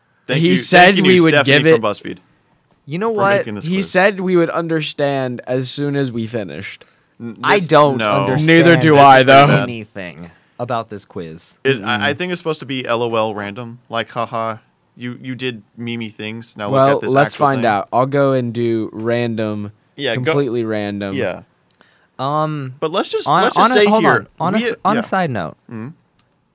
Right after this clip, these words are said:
Speaker 3: are we allowed to fire the intern?
Speaker 1: I think we can just demote him.
Speaker 3: You
Speaker 2: I
Speaker 3: can't,
Speaker 2: think
Speaker 3: you can't,
Speaker 2: definitely.
Speaker 3: okay, hang on. You can't get demoted below intern.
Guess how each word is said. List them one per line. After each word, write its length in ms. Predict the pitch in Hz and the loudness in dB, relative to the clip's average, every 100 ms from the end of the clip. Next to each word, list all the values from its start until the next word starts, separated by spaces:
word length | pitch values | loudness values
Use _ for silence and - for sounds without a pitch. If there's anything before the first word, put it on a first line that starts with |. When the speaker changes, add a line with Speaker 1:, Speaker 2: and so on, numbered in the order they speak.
| _ _ _ _ _ | _ _ _ _ _
Speaker 3:
are 100 | 127 | -8
we 120 | 170 | -4
allowed 420 | 202 147 131 135 120 | -4 -4 -4 -4 -8
to 60 | |
fire 360 | - 117 117 104 | -8 -6 -6 -8
the 160 | 98 | -10
intern? 440 | 95 92 - 76 78 _ _ _ _ _ _ _ _ _ _ _ _ _ - | -12 -14 -18 -20 -20 _ _ _ _ _ _ _ _ _ _ _ _ _ -2
Speaker 1:
I 100 | 127 | -2
think 200 | 143 226 | -2 -8
we 60 | 202 | -6
can 120 | 180 | -8
just 160 | 156 | -8
demote 300 | - 117 110 | -8 -4 -2
him. 220 | 104 92 - _ _ _ _ | -2 -6 -14 _ _ _ _
Speaker 3:
You 80 | - | -2
Speaker 2:
I 20 | |
Speaker 3:
can't, 100 | 139 | -2
Speaker 2:
think 200 | - 220 | 0 -2
Speaker 3:
you 60 | 190 | 2
can't, 160 | 139 233 | 2 2
Speaker 2:
definitely. 340 | 175 185 180 | 2 0 0
Speaker 3:
okay, 100 | 160 | -2
hang 180 | 160 165 | -2 -8
on. 140 | 139 | -10
You 100 | 143 | -12
can't 320 | 175 226 208 | -14 -16 -16
get 180 | 165 151 | -12 -12
demoted 540 | 135 127 120 117 104 95 | -10 -10 -10 -10 -10 -10
below 520 | 101 98 98 90 85 | -10 -8 -8 -8 -12
intern. 580 | - 92 82 78 76 78 | -14 -18 -18 -20 -18 -20